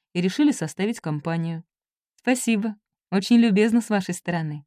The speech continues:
«Это кто сейчас сказал?» возмутился Эндрю. «Кто ты, незнакомка?» Билли порывисто повернулась к нему. «Я должна была присесть в реверансе?» «Было бы мило»,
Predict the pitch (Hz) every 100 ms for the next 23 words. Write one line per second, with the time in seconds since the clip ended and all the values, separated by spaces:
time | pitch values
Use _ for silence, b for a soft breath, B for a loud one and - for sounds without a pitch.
0 | _ _ _ _ _ _ - 196 - -
1 | 311 202 185 180 - 202 202 190 151 -
2 | _ _ _ 170 165 180 170 170 180 -
3 | 170 160 147 147 180 _ _ _ _ _
4 | 220 302 - 170 170 175 160 185 269 185
5 | - 147 _ _ _ _ _ _ _ _
6 | _ 180 226 254 240 233 170 170 170 -
7 | 170 160 165 165 165 160 - 160 160 143
8 | 139 - _ _ _ _ _ _ _ _
9 | _ 202 190 202 196 208 208 196 202 196
10 | 214 196 - - 165 175 165 170 165 175
11 | 311 359 _ _ _ _ _ _ - 170
12 | 180 233 320 240 202